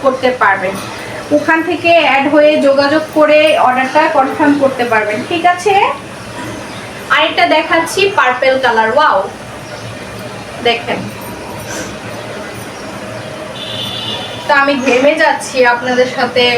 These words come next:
কথা বলতে বলতে, আর ড্রেস দেখাতে দেখাতে, কথা বলতে বলতে আমার গলা জানে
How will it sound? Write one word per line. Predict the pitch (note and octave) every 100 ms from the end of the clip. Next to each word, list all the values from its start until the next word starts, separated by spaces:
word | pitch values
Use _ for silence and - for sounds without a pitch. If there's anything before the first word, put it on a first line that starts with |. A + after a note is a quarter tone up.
| A#3 - -
কথা | B3+ D4+ D4
বলতে | C#4+ C#4+ C#4
বলতে, | C#4 C4+ G3+ G3 - - - - - - - - - - -
আর | A3 G#3+
ড্রেস | C4 C#4 D4+ C4+
দেখাতে | C4 D4+ C#4 C4
দেখাতে, | C4+ C4+ B3+ G#3 D#3 - - - -
কথা | C4 C4 D4
বলতে | D4 D4+
বলতে | D4+ D4
আমার | D4 C4 A#3
গলা | A#3 B3 C4
জানে | C4+ C4+